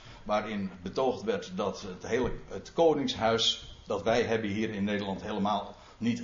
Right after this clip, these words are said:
legaal is. En dat koningin Beatrix, eh, een onzuivere bloedlijn vertegenwoordigt. Nou ja, eh, dat soort, eh, dingen.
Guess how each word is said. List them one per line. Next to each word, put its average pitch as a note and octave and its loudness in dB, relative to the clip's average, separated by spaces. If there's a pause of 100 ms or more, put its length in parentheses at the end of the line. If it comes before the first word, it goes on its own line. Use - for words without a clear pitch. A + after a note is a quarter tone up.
legaal C#3+ 4
is. C3+ -4
En A2 -4
dat G2+ -4
koningin G2 2 (440)
Beatrix, F#2+ 0
eh, G2+ -6 (640)
een G2+ -8
onzuivere F#2+ -2
bloedlijn A#2+ 0
vertegenwoordigt. G#2 0
Nou F#2+ -4
ja, F2+ -10
eh, F#2+ -12 (100)
dat A2 -2
soort, G2 -4
eh, F#2+ -4
dingen. A2 0